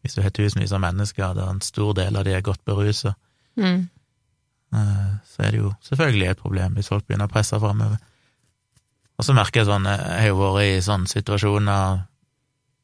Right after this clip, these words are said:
Speaker 1: ikke sånne situasjoner, men bare sånne ting hvis du, ja, skal gå ut ifra en stor konsert, og når du skal ut, så er det stor kø, og da
Speaker 2: Mm.
Speaker 1: har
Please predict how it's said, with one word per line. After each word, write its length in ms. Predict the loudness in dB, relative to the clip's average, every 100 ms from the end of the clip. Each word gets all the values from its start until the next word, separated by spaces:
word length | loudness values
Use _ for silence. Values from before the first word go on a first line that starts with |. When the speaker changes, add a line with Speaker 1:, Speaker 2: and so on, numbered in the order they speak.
| _ _ _ _ _ _ _ _ _
Speaker 1:
ikke 140 | -4 -4
sånne 260 | -2 -2 0
situasjoner, 580 | 0 -2 -2 -2 -4 -6 -2
men 180 | -2 0
bare 180 | 0 0
sånne 180 | -2 -2
ting 200 | -2 -2
hvis 200 | -2 -4
du, 100 | -4 -4 -4 -8 _ -20 -14
ja, 100 | -12 -12 _ _ _ _ _ _ _ -10
skal 220 | -2 0
gå 80 | 2
ut 260 | 2 2 2
ifra 240 | 2 2 0
en 80 |
stor 240 | -2 -2 -2
konsert, 640 | -2 0 0 0 -6 -20 -20 _ _ _ _ _ _
og 80 | -2
når 80 | 0
du 60 | 0
skal 180 | -2 -2
ut, 300 | 0 0 0
så 80 | -2
er 80 |
det 60 | -2
stor 200 | -2 -4 0
kø, 160 | 2 2 -2 _ _ _ _ 0
og 80 | 4
da 120 | 4
Speaker 2:
Mm. 40 | 4 -2 -4
Speaker 1:
har 60 | 0